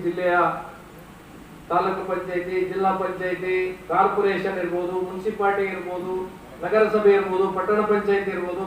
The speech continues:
ಗ್ರಾಮ ಪಂಚಾಯತಿ ಇರ್ಬೋದು, ಇವೆಲ್ಲ ವೋಟರ್ಸ್ಗಳನ್ನ ಈ ವಿಧಾನ ಪರಿಷತ್ತಿಗೆ ಹಾಕ್ಬೇಕು. ಇವತ್ತೇನಾಗಿದೆ, ಕಲಬುರಗಿ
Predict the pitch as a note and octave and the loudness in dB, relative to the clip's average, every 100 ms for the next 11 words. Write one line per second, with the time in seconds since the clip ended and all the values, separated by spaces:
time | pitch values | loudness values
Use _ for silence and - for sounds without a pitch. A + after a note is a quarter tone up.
0 | F3 F#3+ G#3 G#3+ G#3 G3+ G3+ G3 F3+ E3+ | -2 0 2 2 0 2 2 2 0 0
1 | F3 F#3+ F#3+ - - - - D#3 E3 A3 | -2 -2 -6 -10 -14 -16 -2 2 2 2
2 | B3+ C4 B3+ A3 G3+ G3 F#3 - E3 D#3+ | 0 4 6 8 6 2 -4 -2 0 2
3 | F#3+ A#3+ G#3 F3 E3+ G3 G3 F#3+ F3 D#3 | 2 0 0 0 2 2 2 0 -4 -4
4 | D#3 G3 D#3+ D#3+ C#3 C3 - - - - | -2 0 0 -2 -4 -10 -12 -18 -18 -18
5 | - - - - - - - - - - | -18 -18 -20 -20 -20 -20 -20 -20 -20 -20
6 | - - - A3 A#3+ A#3 C4 C4 B3 A#3 | -20 -20 0 6 8 8 6 8 6 8
7 | G#3+ G#3+ G#3+ G#3 - - - G#3+ A#3+ B3+ | 8 8 6 2 -4 -8 2 4 6 4
8 | B3 B3+ | 4 0